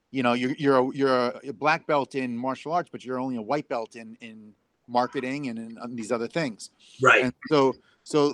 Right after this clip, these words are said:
Speaker 1: one thing is understand how business really works. Um, you know, what, what attracts people, you know, how do you get more people in? How do you, how do you retain? You know,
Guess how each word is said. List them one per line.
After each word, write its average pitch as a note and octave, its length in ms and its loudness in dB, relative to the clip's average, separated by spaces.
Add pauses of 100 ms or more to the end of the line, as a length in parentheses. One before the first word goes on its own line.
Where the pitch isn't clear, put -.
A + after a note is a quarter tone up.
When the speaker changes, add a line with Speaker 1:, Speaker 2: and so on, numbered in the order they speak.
(100)
Speaker 1:
one D#3+ 240 -2
thing F3 180 -4
is B2 120 -2
understand D#3 920 -4 (680)
how D3 240 0
business B2+ 440 -2
really A#2+ 260 -4
works. B2 560 -2 (460)
Um, A#2 560 -2
you C3 140 -4
know, A#2 200 -6 (340)
what, C3 380 -4
what C#3 200 -2
attracts D3 500 -4
people, C#3+ 560 -2
you B2 100 -6
know, A2+ 260 -6
how B2+ 220 -4
do B2+ 60 -6
you B2+ 120 -4
get A#2 180 -4
more A#2 120 -8
people B2 380 -6
in? E3+ 180 -2
How A#2+ 180 -6
do A2+ 80 -6
you, A2+ 280 -6 (380)
how B2+ 160 -4
do A#2+ 60 -4
you A#2 120 -4
retain? E3 680 -6 (300)
You B2+ 140 -2
know, A2+ 240 -2